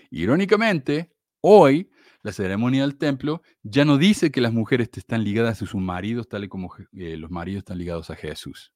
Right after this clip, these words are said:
O sea, ellas están ligadas a Jesús por medio del marido, no directamente.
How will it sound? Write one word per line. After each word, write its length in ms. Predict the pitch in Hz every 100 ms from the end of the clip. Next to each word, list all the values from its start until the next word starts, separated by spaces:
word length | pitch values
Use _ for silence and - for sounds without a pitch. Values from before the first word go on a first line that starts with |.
| _
O 60 | 92
sea, 140 | 101
ellas 220 | 104 123
están 240 | 117 - 113
ligadas 320 | 110 113 113
a 60 | 104
Jesús 260 | 101 123 -
por 160 | 120
medio 320 | 98 117 120 101
del 100 | 87
marido, 420 | 80 80 76 71
no 200 | 104 156
directamente. 580 | 101 90 78 82 -